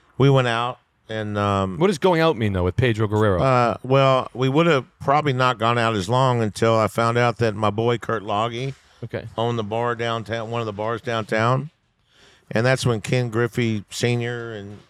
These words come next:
Speaker 1: Junior was coming up and all that, and Kurt comes up and says, "Hey, the bar's yours," and I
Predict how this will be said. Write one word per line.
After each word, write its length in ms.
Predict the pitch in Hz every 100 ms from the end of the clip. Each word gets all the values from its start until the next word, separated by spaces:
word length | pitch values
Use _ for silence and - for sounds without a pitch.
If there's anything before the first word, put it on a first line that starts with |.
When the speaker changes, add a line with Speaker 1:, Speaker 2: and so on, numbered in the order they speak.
| 92
Speaker 1:
Junior 340 | 92 117 120
was 140 | 117 110
coming 320 | 113 113 110
up 260 | 110 110 104
and 80 |
all 140 | 107 107
that, 320 | 107 113 107
and 260 | 95 92 80 _ _ _ _ _ _ _ _ -
Kurt 240 | 127 139
comes 260 | 135 120 110
up 120 | 123
and 60 | 107
says, 140 | 110
"Hey, 340 | 120 - - 120
the 140 | 113
bar's 360 | 113 131 160 127
yours," 540 | 156 165 113 87 - - _ _ _ -
and 520 | 104 104 104 104 90 - _ _ _ _ _ -
I 140 | 113